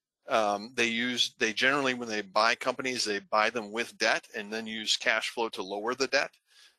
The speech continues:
Uh, but in that way, because they don't,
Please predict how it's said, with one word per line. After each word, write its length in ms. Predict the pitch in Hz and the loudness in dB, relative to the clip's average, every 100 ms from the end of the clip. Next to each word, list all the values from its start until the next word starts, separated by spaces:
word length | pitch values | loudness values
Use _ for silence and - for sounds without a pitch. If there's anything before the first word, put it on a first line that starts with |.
| _ - | _ -2
Uh, 300 | 117 107 107 | 2 4 2
but 180 | 110 160 | 2 2
in 200 | 151 143 | 2 4
that 200 | 131 127 | 2 2
way, 300 | 135 147 147 | 2 2 2
because 400 | 135 - 123 - | -2 -4 -4 -2
they 140 | 117 | -2
don't, 320 | 113 123 123 | -2 -6 -6